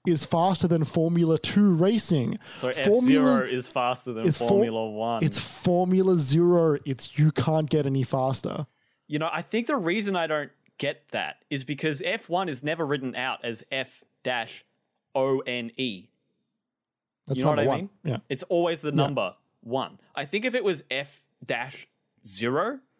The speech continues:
Speaker 2: I'm, I would maybe get that. But because it's spelled out, it just seems completely unrelated to me.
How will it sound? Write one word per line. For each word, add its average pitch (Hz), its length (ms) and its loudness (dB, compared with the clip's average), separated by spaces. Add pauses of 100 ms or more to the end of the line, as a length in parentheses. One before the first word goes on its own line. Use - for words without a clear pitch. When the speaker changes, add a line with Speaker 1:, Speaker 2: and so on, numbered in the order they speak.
(680)
Speaker 2:
I'm, 127 540 -4
I 151 80 -2
would 131 260 -6 (180)
maybe 135 640 -4
get 110 320 -4
that. 80 220 -12 (540)
But 135 100 -6
because 160 280 -4
it's 208 160 -8
spelled 120 540 -2
out, 117 260 -2
it 127 100 -8
just 143 160 -6
seems 151 240 -4
completely 135 720 -2
unrelated 101 500 -4
to - 100 -18
me. 80 200 -20